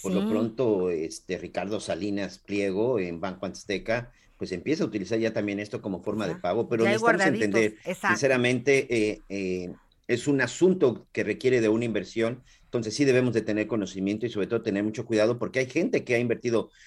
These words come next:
Speaker 1: prácticamente todos sus ahorros en este asunto de las criptomonedas y evidentemente, bueno, pues es una situación que se les puede,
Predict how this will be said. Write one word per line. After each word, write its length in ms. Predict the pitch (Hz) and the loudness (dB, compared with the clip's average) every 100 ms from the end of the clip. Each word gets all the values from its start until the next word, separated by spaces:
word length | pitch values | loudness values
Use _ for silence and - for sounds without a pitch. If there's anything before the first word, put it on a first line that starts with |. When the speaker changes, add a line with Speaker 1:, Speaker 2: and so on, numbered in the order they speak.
| _ | _
Speaker 1:
prácticamente 640 | - 120 - 123 113 113 | -2 0 0 0 0 0
todos 260 | 92 113 117 | 0 0 0
sus 200 | 104 98 | -2 -2
ahorros 440 | 98 110 110 101 | 0 2 0 -2
en 120 | 95 101 | -4 -4
este 240 | 107 117 | -4 -4
asunto 340 | 92 107 92 | -4 -6 -4
de 80 | 107 | -4
las 180 | 85 80 | -4 -6
criptomonedas 840 | - 76 92 87 101 107 135 - _ _ _ | -10 -8 -8 -6 -2 -2 -2 -6 _ _ _
y 80 | 98 | -2
evidentemente, 580 | 101 104 107 101 98 | 0 -2 -2 -4 -2
bueno, 160 | 95 95 | -4 -4
pues 140 | 92 | -6
es 120 | 92 107 | -10 -8
una 140 | 95 | -8
situación 400 | 92 87 - 92 | -8 -10 -8 -8
que 80 | 90 | -8
se 140 | 101 | -8
les 120 | 80 | -8
puede, 380 | - 98 90 90 | -6 -4 -2 -2